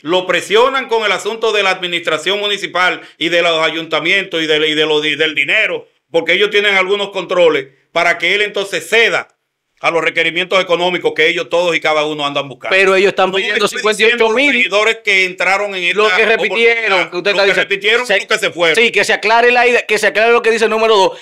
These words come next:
Speaker 2: Es a los regidores
Speaker 1: Y
Speaker 2: que
Speaker 1: yo espero,
Speaker 2: repitieron.
Speaker 1: yo espero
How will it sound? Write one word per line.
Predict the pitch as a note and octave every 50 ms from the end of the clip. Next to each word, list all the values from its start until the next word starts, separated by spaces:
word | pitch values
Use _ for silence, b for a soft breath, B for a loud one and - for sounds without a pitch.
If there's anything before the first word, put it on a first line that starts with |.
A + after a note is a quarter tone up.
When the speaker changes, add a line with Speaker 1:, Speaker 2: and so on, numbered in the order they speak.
| B B B
Speaker 2:
Es | G3+ G3 G#3 G#3 G#3 -
a | G#3+ G#3+ G#3 G#3
los | G#3 G#3 G3
regidores | F#3+ F#3+ F3+ E3 D#3+ E3+ F#3+ G#3 G#3
Speaker 1:
Y | G#3
Speaker 2:
que | G3+ A3
Speaker 1:
yo | G#3+ B3 B3
espero, | A#3 A#3 A3+ A#3 B3 A#3+ A3 G3
Speaker 2:
repitieron. | F#3 F#3+ G3+ G#3 G3+ G3 F#3 F3 D#3+ D3 C3 A#2 -
Speaker 1:
yo | - F#3+ A3+ A#3+
espero | A3+ A3+ - G#3 G#3+ G#3+ G3+ F3+ E3 D3+ D3+ D3+ -